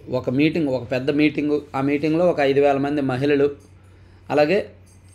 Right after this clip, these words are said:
ఆ ప్రాంతంలో ఎవరెవరైతే, ఆ, మరణించారో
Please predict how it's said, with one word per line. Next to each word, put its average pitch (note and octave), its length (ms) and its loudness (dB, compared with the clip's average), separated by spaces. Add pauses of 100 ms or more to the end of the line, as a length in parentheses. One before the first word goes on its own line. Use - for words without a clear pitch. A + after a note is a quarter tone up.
ఆ D#3 220 4
ప్రాంతంలో D#3 640 0
ఎవరెవరైతే, C#3+ 840 0 (1400)
ఆ, A2 320 -6
మరణించారో C#3+ 720 2